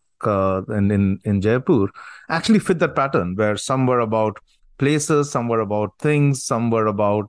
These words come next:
you know, getting in touch with your inner animal. And a few of them were about people who wore varied hats and were not known for just one thing and therefore carried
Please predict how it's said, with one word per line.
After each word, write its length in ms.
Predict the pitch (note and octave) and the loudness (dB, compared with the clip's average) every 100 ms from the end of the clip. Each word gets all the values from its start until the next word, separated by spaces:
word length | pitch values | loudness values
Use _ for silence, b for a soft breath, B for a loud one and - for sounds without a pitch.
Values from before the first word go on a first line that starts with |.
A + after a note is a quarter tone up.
| - | -6
you 140 | A2 | -2
know, 80 | G#2+ | 0
getting 280 | G#2 A#2 A#2 | 0 2 0
in 120 | A2 | 0
touch 200 | A#2 A2 | -2 -4
with 120 | A#2 | -2
your 180 | A2+ G#2 | -2 0
inner 300 | G#2+ C3 C3 | 0 2 2
animal. 440 | B2 B2+ B2+ C3 C3 B B B B _ | 0 0 0 0 -2 B B B B _
And 400 | C#3+ C#3 C#3 C#3 | -2 0 2 2
a 80 | C3+ | 0
few 200 | - E3 | 2 2
of 120 | D3+ | 2
them 160 | D3 D3+ | 0 2
were 100 | C#3 | 2
about 260 | C3 B2+ - | 0 -2 -2
people 300 | C#3 C#3+ C3 | -2 0 0
who 160 | B2 | 0
wore 560 | A#2 A#2+ B2 B2 A#2 - _ | 0 2 2 2 -2 -10 _
varied 400 | G#2+ A#2+ B2 B2+ | -2 0 2 0
hats 480 | A2+ B2 B2+ A2+ - | 0 -2 -2 -4 -4
and 140 | A2+ A2 | -2 0
were 80 | |
not 260 | A2+ A#2 - | 0 0 0
known 220 | A2+ A2+ | 0 0
for 100 | A2 | 0
just 220 | G#2 G#2+ | -2 -2
one 200 | A2+ C#3+ | 0 0
thing 220 | F3 A#2 G#2 | 0 -2 -2
and 100 | G2+ | 0
therefore 360 | G#2+ - G#2+ | 0 0 -2
carried 480 | G#2 G#2+ G#2 G#2+ | 0 -2 0 -2